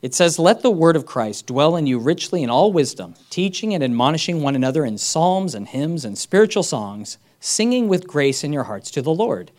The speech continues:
And whatever you do in word or deed, do all in the name of the Lord Jesus, giving thanks to God the Father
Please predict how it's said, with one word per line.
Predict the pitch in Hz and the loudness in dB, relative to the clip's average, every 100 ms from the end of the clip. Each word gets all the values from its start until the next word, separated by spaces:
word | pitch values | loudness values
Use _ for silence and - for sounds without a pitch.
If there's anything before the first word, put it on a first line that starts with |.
| _ - | _ -8
And | 160 170 | 2 6
whatever | 170 233 | 8 8
you | 269 269 | 4 0
do | 165 151 | 2 2
in | 143 | 2
word | 131 151 | 4 6
or | 175 | 6
deed, | 151 117 98 95 | 2 -4 -6 -4
do | 151 202 | -2 -2
all | - 156 185 208 226 | -2 2 4 6 2
in | 190 180 | 0 -2
the | 160 | 0
name | 135 123 139 | 0 0 -2
of | |
the | 160 | 0
Lord | 120 113 123 | 0 -2 -2
Jesus, | 269 196 95 - | -4 -4 -6 -6
giving | 135 147 196 | -4 -2 -2
thanks | - 131 127 | -4 -6 -6
to | - | -10
God | 101 117 151 | -4 -4 0
the | 143 | -2
Father | 117 113 117 | -2 -4 -6